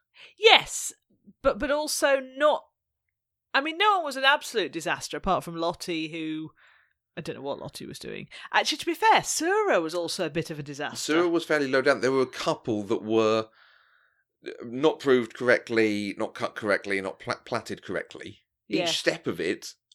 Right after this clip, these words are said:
Speaker 2: I think, presented a little bit of challenge to different people. And I quite, again, this is why it's a great challenge.
Speaker 1: Mm.
Speaker 2: It's quite good. It's not,
Speaker 1: Absolutely.
Speaker 2: it all comes down to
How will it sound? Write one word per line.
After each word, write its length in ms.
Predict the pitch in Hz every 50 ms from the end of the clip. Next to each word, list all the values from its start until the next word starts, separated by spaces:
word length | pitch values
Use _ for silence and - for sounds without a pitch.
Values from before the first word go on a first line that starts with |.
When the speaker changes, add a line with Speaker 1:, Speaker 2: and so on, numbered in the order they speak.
| _ _
Speaker 2:
I 60 | - 123
think, 260 | - 135 123 123 104
presented 460 | 127 120 110 113 104 101 - - 117
a 60 | 131
little 260 | 123 120 98 - 107
bit 100 | 104 113 110
of 80 | 113
challenge 360 | - - 101 95 95 98 101 -
to 80 | 113
different 280 | 110 123 120 131 120 -
people. 340 | 156 175 180 - 101 - -
And 140 | - 143 175
I 60 | 170
quite, 500 | 160 - - - - 107 101 117 - - -
again, 280 | 135 156 - 262 214
this 120 | 147 156 147
is 60 | 147
why 160 | 147 175 185
it's 100 | 151 -
a 40 | 135
great 200 | 117 156 170 156
challenge. 340 | - 185 247 196 117 98 240
Speaker 1:
Mm. 280 | 269 359 427 359 208 - _
Speaker 2:
It's 160 | - - -
quite 400 | - - - 95 104 110 135 160 -
good. 240 | 208 269 330 -
It's 200 | - 117 - - 165
not, 140 | 165 160 160
Speaker 1:
Absolutely. 560 | - - - 180 175 185 208 202 123 151 143
Speaker 2:
it 80 | 143
all 160 | 147 160 151 143
comes 220 | - 147 139 131
down 260 | 123 135 131 127 120
to 460 | - - 127 123 123 120 117 117 117